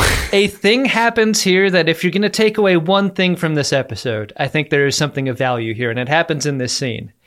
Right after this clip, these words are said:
Speaker 2: We learn in the scene previous that Chakotay has been in the ball-kicking machine before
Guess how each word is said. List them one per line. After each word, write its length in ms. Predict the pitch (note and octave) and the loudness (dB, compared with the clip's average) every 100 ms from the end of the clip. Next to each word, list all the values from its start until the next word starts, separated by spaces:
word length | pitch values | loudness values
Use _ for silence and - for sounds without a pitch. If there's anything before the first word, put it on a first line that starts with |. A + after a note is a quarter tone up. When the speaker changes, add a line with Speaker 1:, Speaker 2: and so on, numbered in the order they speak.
| - | -8
Speaker 2:
We 180 | G3 A3 | 0 2
learn 240 | G#3 C#4 | 4 4
in 100 | E4 A3 | 4 2
the 80 | |
scene 280 | F3+ G3+ F#3 | 2 2 0
previous 540 | F#3 F#3 F3 C3+ B2 - | 2 2 2 0 -2 -4
that 120 | C#3+ | -2
Chakotay 720 | D3+ - F#3 F#3 E3 D#3+ D3+ | -2 0 0 2 2 4 4
has 320 | D3 C#3+ B2 | 2 0 -2
been 200 | B2 E3 | -2 0
in 80 | D3+ | 0
the 80 | C#3+ | 0
ball-kicking 560 | D3 C#3 - C#3 C#3 | 2 0 0 -4 -2
machine 400 | C3 B2 C#3 B2+ | -4 -2 -2 -4
before 600 | A#2+ A2+ C#3+ B2+ A#2 A2+ | -6 -6 -4 -2 -2 -4